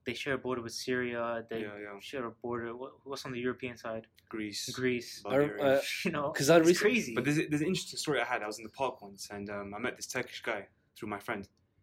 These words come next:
Speaker 2: and, uh, we began to talk about, like, identity and Islam. And he's like, uh, he was Turkish, and he had tattoos. He was drinking beer at the same time.
Speaker 3: <laughs>
Speaker 2: So I said to him, like, "Do you identify as being a Muslim?" He's like, "Yeah, I'm a, I'm a Muslim,"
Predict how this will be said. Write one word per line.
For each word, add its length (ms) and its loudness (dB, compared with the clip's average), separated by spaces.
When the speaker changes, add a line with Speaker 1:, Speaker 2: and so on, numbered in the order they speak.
Speaker 2:
and, 240 -4
uh, 520 -4
we 60 -16
began 180 4
to 80 -8
talk 100 -6
about, 140 -2
like, 180 -8
identity 400 -6
and 100 -6
Islam. 300 -6
And 160 -12
he's 160 -6
like, 240 -4
uh, 260 -4
he 120 -4
was 100 -2
Turkish, 640 -2
and 80 -20
he 60 -4
had 120 -6
tattoos. 800 -6
He 80 -6
was 100 -6
drinking 240 -6
beer 180 2
at 80 -8
the 60 -20
same 160 -12
time. 300 -6
Speaker 3:
<laughs> 760 -12
Speaker 2:
So 120 -6
I 40 -4
said 140 -6
to 80 -2
him, 60 -2
like, 180 0
"Do 80 -4
you 80 4
identify 400 0
as 80 -2
being 140 -4
a 40 -6
Muslim?" 220 0
He's 120 -8
like, 120 -6
"Yeah, 80 0
I'm 100 -2
a, 160 -4
I'm 100 -4
a 60 0
Muslim," 320 -2